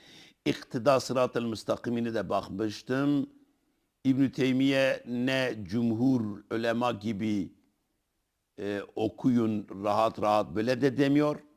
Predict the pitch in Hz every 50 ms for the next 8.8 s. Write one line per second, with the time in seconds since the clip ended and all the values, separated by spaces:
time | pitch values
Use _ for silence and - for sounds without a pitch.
0 | _ _ _ _ _ _ _ _ _ _ _ _ _ _ _ _ _ _ _ _
1 | _ _ _ _ _ _ _ - 107 127 127 123 120 127 120 120 127 117 - 147
2 | 127 131 127 117 123 117 - - 127 113 - 123 117 117 117 107 - 117 120 131
3 | 127 120 117 120 123 - - - 123 117 104 - 120 117 113 113 113 110 110 107
4 | 107 113 110 104 90 120 120 117 104 - - _ _ _ _ _ _ _ _ _
5 | _ _ _ _ _ - 120 110 95 - 117 117 110 117 117 123 113 107 90 82
6 | 110 110 107 110 110 113 113 120 123 120 104 92 117 113 107 101 110 107 101 104
7 | 104 101 95 - _ - 139 135 143 147 117 - 156 139 147 151 160 160 151 135
8 | 127 120 - 127 120 - 123 107 - - 92 87 - - -